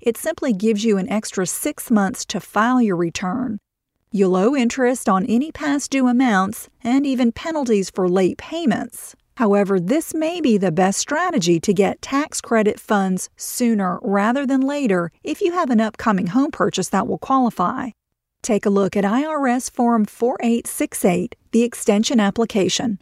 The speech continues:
for more details. And speaking of tax forms,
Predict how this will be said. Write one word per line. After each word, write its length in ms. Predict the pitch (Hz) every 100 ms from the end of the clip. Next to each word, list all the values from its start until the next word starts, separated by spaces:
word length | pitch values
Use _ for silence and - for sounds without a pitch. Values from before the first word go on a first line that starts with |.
| _
for 180 | - 285
more 240 | 294 311
details. 720 | 330 339 233 160 - - - _ _ _ _ -
And 140 | 254
speaking 440 | 240 - 339 427 359
of 100 | 226
tax 340 | - 220 214
forms, 580 | - 247 220 180 202 -